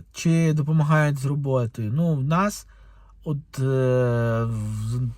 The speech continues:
сужу по нашій комуні в Данії, дуже-дуже рідко якусь можуть реальну роботу запропонувати, е, людям.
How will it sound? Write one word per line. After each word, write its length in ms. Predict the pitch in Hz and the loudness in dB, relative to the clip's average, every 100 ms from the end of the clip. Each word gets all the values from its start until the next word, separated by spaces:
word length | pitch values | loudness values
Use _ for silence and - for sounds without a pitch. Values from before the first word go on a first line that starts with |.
| - - | -14 -20
сужу 380 | - 160 156 151 | -10 -4 -2 -2
по 100 | 143 | -2
нашій 300 | 151 147 - | -2 -2 -4
комуні 420 | 139 147 156 160 | -6 -2 0 0
в 60 | 135 | 0
Данії, 680 | 135 139 151 135 123 117 113 - - - - _ - | -2 -2 -2 -2 -2 -2 -4 -10 -20 -20 -20 _ -12
дуже-дуже 840 | 101 120 135 147 151 135 117 110 104 | -6 -2 0 0 -2 -2 -2 -2 -2
рідко 480 | 120 160 - 151 107 | -2 -4 -6 -6 -4
якусь 360 | 123 123 143 | -4 -4 -2
можуть 320 | 127 131 120 | 0 0 -2
реальну 400 | 127 131 123 117 | 0 2 2 2
роботу 380 | 113 113 123 117 | 0 -2 -2 -2
запропонувати, 1000 | 110 107 - 110 107 110 120 123 123 110 - _ _ - | -4 -4 -6 -6 -4 -2 0 -2 -4 -8 -10 _ _ -8
е, 600 | 101 98 98 101 98 101 | -4 -2 -2 -2 -4 -4
людям. 380 | 101 90 85 | -4 -6 -8